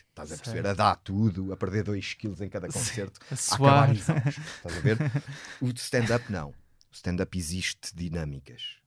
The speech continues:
Speaker 2: Uhum.
Speaker 1: Existe, podes ir lá acima, mas depois tens que vir também cá abaixo, até para,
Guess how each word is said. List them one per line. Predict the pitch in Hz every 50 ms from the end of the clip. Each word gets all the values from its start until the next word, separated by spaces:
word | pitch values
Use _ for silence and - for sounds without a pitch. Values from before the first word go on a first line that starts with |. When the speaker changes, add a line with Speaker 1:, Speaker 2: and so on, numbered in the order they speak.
| _ -
Speaker 2:
Uhum. | 123
Speaker 1:
Existe, | 117 117 110 107 104
podes | - 101 107 98 - 101
ir | 110
lá | 104 101 95
acima, | 90 - - - 101 104 104 104
mas | 101 98 98 -
depois | - _ - 98 95 95 92 - - - _ - _ _ _ _ _ -
tens | - 98 -
que | - -
vir | 85 95 -
também | - 95 95 95
cá | - 95 87 90
abaixo, | 85 85 82 85 87 - - - - - _ _ _ _ _ _
até | - 104 - - 117
para, | 117 - - 117 117 113 113 113 113 110 110